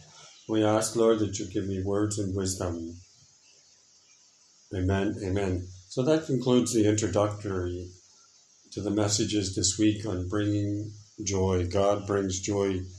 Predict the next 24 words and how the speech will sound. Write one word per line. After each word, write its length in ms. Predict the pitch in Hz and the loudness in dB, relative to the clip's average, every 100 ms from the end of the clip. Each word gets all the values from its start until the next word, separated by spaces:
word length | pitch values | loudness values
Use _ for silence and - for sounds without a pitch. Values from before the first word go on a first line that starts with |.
| - - _ - | -20 -20 _ -2
in 280 | 113 113 107 | 0 2 0
our 220 | 95 92 | 0 2
life. 600 | 92 95 90 85 92 - - - - _ _ _ - _ _ _ _ _ _ - | 4 4 2 -2 -8 -18 -20 -20 -20 _ _ _ -20 _ _ _ _ _ _ 0
He 100 | 127 | 2
is 140 | 110 | 2
the 100 | 110 | 2
light 300 | 104 104 113 | 4 6 4
of 120 | 104 | 2
the 80 | 98 | 0
world. 540 | 95 98 110 95 85 - - - - - - _ _ _ _ _ _ - _ | 0 2 2 0 -4 -12 -18 -20 -20 -20 -20 _ _ _ _ _ _ -20 _
So 300 | - 120 120 | -2 4 6
as 120 | 110 | 6
you 360 | 110 139 135 135 | 4 4 4 0
listen 480 | 127 117 127 135 123 | 0 2 2 2 4
this 240 | 120 120 | 4 2
week, 420 | 120 127 135 - - - _ _ - _ - - - _ _ _ _ _ - | 2 0 0 -8 -20 -20 _ _ -20 _ -20 -20 -20 _ _ _ _ _ 2
look 220 | 156 165 | 2 4
for 160 | 127 107 | 2 4
joy 380 | 104 104 117 104 | 4 4 6 4
in 100 | 95 | 2
the 80 | |
world 300 | 90 95 101 | 2 2 2
around 440 | 98 95 95 98 92 | 2 2 2 0 -4
you 360 | 90 87 92 | -6 -10 -12